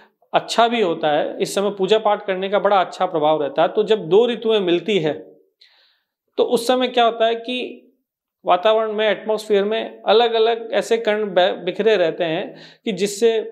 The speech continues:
परेशानियां खूब रहती हैं, शारीरिक बीमारी खूब रहती है। देखिए, इस समय जब मौसम चेंज होता रहता है, तो आप नोटिस करें कि बीमारियां खूब होती है, किसी के जुकाम हो रहा है, किसी के बुखार हो रहा है। तो ये वातावरण में ऐसे कण रहते हैं कि जिसकी वजह से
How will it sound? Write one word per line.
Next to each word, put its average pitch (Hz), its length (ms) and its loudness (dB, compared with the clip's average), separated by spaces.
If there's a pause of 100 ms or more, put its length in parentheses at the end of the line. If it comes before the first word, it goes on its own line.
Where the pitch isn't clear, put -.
(180)
परेशानियां 220 580 0
खूब 202 200 -2
रहती 170 240 2
हैं, 185 100 2
शारीरिक 165 420 0
बीमारी 175 360 2
खूब 170 220 -4
रहती 160 200 0
है। 170 60 -2
देखिए, 170 260 2
इस - 140 -6
समय 180 200 -2
जब 175 220 -2
मौसम 160 340 -4
चेंज 170 240 -2
होता 160 260 2
रहता 156 260 0
है, - 420 -4 (200)
तो 220 80 4
आप 220 200 2
नोटिस 196 300 -6
करें 208 280 2
कि 226 200 -6 (220)
बीमारियां 175 420 2
खूब 185 160 -6
होती 160 220 -4
है, 160 60 -2
किसी 160 240 -6
के 160 80 -2
जुकाम 165 400 -2
हो 147 140 -4
रहा 147 120 0
है, 151 120 0
किसी 156 260 -8
के 156 120 -4
बुखार 151 420 0
हो 147 160 -4
रहा 143 160 -4
है। 143 280 -4 (420)
तो 247 80 2
ये 226 260 0
वातावरण 220 640 -2
में 233 100 -4
ऐसे 214 280 -2
कण 226 280 0
रहते 202 260 -4
हैं 208 180 -6
कि 220 100 -6
जिसकी 202 360 -6
वजह 185 260 -2
से 185 220 -4